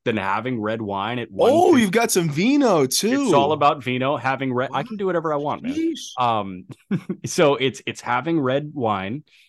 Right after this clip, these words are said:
Speaker 1: It's, um, talking about A J Puck for J J Bleday.
Speaker 2: I'm
Speaker 1: It's
Speaker 2: honestly
Speaker 1: talking
Speaker 2: way too
Speaker 1: about
Speaker 2: excited.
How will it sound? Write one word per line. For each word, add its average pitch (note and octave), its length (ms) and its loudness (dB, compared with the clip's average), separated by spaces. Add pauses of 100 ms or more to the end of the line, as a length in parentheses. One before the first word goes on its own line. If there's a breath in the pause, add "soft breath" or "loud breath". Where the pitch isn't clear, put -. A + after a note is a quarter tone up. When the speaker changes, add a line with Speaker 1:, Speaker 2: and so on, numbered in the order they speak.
(120)
Speaker 1:
It's, A#2+ 340 -6
um, F#2+ 420 -2
talking C3+ 440 -2
about A#2+ 280 -2
A B2+ 140 -6
J B2 220 -6
Puck B2 300 -8
for B2+ 120 -6
J A2 220 -4
J A2 180 -2
Bleday. G#2+ 580 -4 (200 soft breath)
Speaker 2:
I'm G#2+ 160 -4
Speaker 1:
It's A2+ 80 -4
Speaker 2:
honestly G#2 140 -2
Speaker 1:
talking B2+ 200 0
Speaker 2:
way C3+ 60 -2
too A#2+ 60 -2
Speaker 1:
about A2 240 0
Speaker 2:
excited. F#2 340 -14